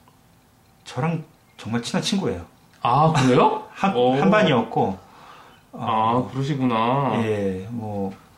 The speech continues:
Speaker 1: 페이스북 친구이기도 하고요.
Speaker 2: 아, 네.
Speaker 1: 뭐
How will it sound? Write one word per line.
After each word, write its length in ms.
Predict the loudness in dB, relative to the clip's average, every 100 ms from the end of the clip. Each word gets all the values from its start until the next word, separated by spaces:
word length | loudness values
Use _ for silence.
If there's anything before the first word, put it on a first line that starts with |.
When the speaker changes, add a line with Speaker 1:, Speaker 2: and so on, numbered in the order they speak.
| _ _ -20 -18 -12 -10 -12 -14 -20 _ _ _ -20 _ _ _
Speaker 1:
페이스북 380 | -4 -4 -4 -8
친구이기도 460 | -4 -2 -2 -2 0
하고요. 400 | 0 2 0 0
Speaker 2:
아, 260 | 0 0 2
네. 140 | 0 0 -2
Speaker 1:
뭐 160 | -2